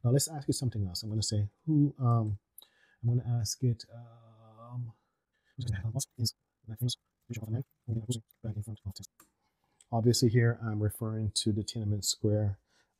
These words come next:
um, picture that's, um, somewhat iconic. And, um, it notices already tells us this tank man, it's already in nineteen eighty-nine. He's gonna explain the historical context. Again, not self-censoring.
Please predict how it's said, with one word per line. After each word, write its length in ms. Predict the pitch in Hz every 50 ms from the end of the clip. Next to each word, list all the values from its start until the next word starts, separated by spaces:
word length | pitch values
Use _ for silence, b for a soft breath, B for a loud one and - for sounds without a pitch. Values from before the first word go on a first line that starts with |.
| -
um, 560 | 107 107 104 101 104 104 104 101 98 95 98 - _ _ _ _ _ _ _ _ _ _ _ - - -
picture 380 | - 139 127 - - 143 143 135 139 -
that's, 320 | - 113 - - - - - -
um, 160 | 117 107 95
somewhat 260 | - - 113 107 -
iconic. 440 | 107 104 101 - - 135 139 165 160 - _ _ b b b b b b b b b b b b _
And, 340 | - 113 110 107 107 107 104
um, 200 | 107 107 104 101
it 100 | 110 107 - -
notices 400 | 101 117 117 104 - 117 113 113
already 160 | 117 110 107
tells 300 | 104 - - 110 104 110
us 100 | 107 -
this 120 | - 104
tank 280 | - - - 110 104 -
man, 340 | 107 107 107 104 104 104 - _
it's 160 | 110 104 -
already 220 | 107 98 98 104 95
in 180 | 101 104 - - _ -
nineteen 400 | 117 110 104 98 - - 110 82
eighty-nine. 600 | 92 98 95 104 101 104 101 101 104 101 101 104 - b b b b b b -
He's 100 | 107 101
gonna 200 | - 107 104 92
explain 360 | 101 - - - 113 107 101
the 60 | 101
historical 460 | 95 - - - 110 101 - - 101
context. 720 | - - - 135 127 131 127 - 131 127 123 - - - - _ _ _ _ _ -
Again, 320 | 101 101 104 120 120 117 85
not 260 | 110 117 123 127 -
self-censoring. 960 | - - 127 131 120 - - 123 117 117 - - 123 117 113 117 113 110